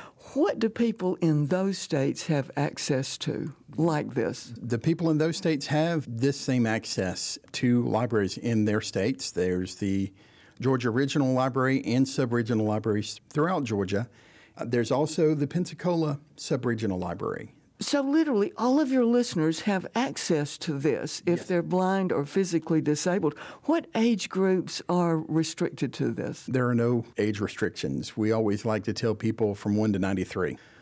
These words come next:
Speaker 2: I read to my little boy, who's now ten,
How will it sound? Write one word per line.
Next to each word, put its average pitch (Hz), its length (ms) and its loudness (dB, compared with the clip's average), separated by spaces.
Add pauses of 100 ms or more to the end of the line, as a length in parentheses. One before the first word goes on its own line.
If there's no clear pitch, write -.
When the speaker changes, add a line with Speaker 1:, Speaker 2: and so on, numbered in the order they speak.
Speaker 2:
I 127 120 -2
read 120 340 0
to 120 60 0
my 123 180 2
little 117 220 0
boy, 104 360 -2 (240)
who's 123 200 -2
now 113 160 0
ten, 110 460 -2